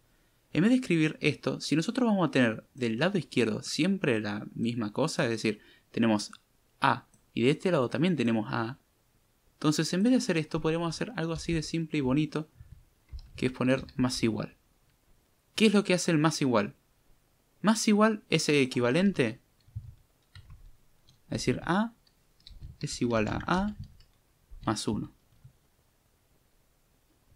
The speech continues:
¿Esto solamente se aplica a lo que es el operador de adición? No, aplica para el producto.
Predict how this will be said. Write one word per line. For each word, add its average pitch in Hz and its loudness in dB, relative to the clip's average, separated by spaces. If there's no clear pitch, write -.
¿Esto 131 2
solamente 131 0
se 127 -2
aplica 127 0
a - 0
lo 113 -2
que 117 0
es 113 -2
el 113 0
operador 113 -2
de 107 -2
adición? 110 -4
No, 110 -4
aplica 107 -4
para 101 0
el 95 -6
producto. 135 -2